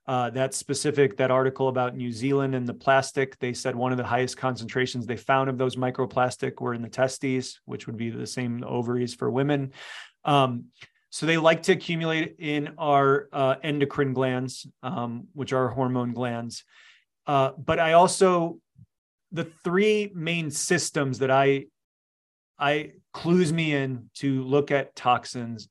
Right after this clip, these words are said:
are any kind of immune issues. So any kind of autoimmune disease, I'm gonna look at toxins. Nervous system, any autism, dementia,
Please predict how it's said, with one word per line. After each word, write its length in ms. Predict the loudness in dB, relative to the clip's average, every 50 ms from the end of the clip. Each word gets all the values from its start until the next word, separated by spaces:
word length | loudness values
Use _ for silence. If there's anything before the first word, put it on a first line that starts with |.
| _ _ _
are 300 | 0 2 2 2 0 -2 -2
any 220 | -4 -2 -2 -2
kind 220 | -2 -2 -2 -2 0
of 100 | 0 0
immune 320 | 0 0 0 0 0 0
issues. 540 | -2 -4 -4 -4 -4 -4 -4 -6 -8 -14 -18 _ _ _ _ _ _ -20 -20 -20 _ _ _ _
So 160 | _ -4 -2
any 140 | 0 0 0
kind 180 | 2 2 2 4
of 80 | 6
autoimmune 460 | 8 8 8 8 6 4 2 -2 0
disease, 400 | -2 -2 0 0 0 0 -2 -2 -6
I'm 140 | -10 -6 -4
gonna 160 | -4 -2 -2
look 140 | -2 -2 -2
at 100 | -4 -6
toxins. 640 | -2 -2 -2 -2 -2 -6 -10 -10 -10 -10 -12 -16 -18 _ _ _ _ _ _ _ _ -20 -20 -20 -20 _ _ _ _
Nervous 500 | -2 2 6 8 8 8 6 4 2 2
system, 580 | 0 0 0 0 0 0 0 0 0 -2 -6 _ _ _ _ _ _ _ _ _ _ _ _ _ _
any 260 | -4 -4 -4 -4 -8 -14 -20 -6
autism, 800 | 2 4 4 4 4 4 4 4 4 4 4 2 2 0 -4 -6
dementia, 720 | -6 -6 -4 -4 -2 -4 -4 -4 -2 0 2 2 0 -2